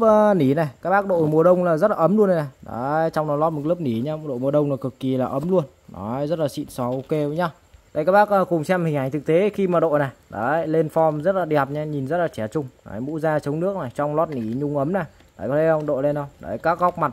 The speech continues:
ờ, người mẫu chụp này, rất đẹp luôn nha các bác nhá. Đấy, rất là ok luôn. Đấy, có thấy không? Chi tiết đội lên nhìn rất là ok. Đấy, thực tế về sản phẩm nhá.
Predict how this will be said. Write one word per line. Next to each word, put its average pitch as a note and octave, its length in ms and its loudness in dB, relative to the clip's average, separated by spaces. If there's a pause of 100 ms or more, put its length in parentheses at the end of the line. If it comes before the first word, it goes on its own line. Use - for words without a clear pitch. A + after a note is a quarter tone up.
ờ, B2 220 -6
người B2+ 140 -2
mẫu D3+ 260 -4
chụp B2+ 180 -8
này, C3+ 140 -6 (300)
rất F3+ 160 -6
đẹp C#3+ 200 2
luôn D3 140 -2
nha D3+ 140 -6
các D3+ 60 -8
bác D#3 60 -4
nhá. D#3+ 180 -4 (420)
Đấy, G#2+ 240 -6
rất D#3+ 100 -2
là C3 440 -4
ok C3+ 280 -8
luôn. D#3 280 0 (140)
Đấy, F2 140 -10
có B2+ 60 -6
thấy C#3+ 120 -2
không? D3 120 0 (460)
Chi C#3+ 120 -4
tiết D3+ 240 -4
đội B2+ 180 -6
lên C#3 160 -6
nhìn C3 160 -6
rất C#3+ 100 -4
là D#3 60 -4
ok. D3 300 -2 (340)
Đấy, G2+ 160 -10
thực - 180 -12
tế C#3 160 -4
về D3 180 -2
sản A#2 180 -6
phẩm A2 220 -8
nhá. D#3+ 120 -2